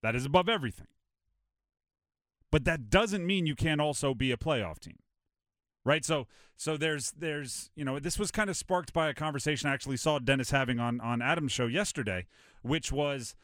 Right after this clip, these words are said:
if the Panthers don't make the playoffs, is this a disappointing season? Is that a failure? Now, I, I don't know exactly how he worded it, but,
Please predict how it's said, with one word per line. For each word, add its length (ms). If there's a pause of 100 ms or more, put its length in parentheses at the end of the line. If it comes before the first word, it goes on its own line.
(220)
if 180
the 80
Panthers 640
don't 260
make 440
the 100
playoffs, 640 (320)
is 360
this 380 (260)
a 80
disappointing 840
season? 480
Is 220
that 180
a 60
failure? 580 (800)
Now, 120
I, 240
I 40
don't 100
know 140
exactly 460
how 140
he 60
worded 360
it, 140
but, 140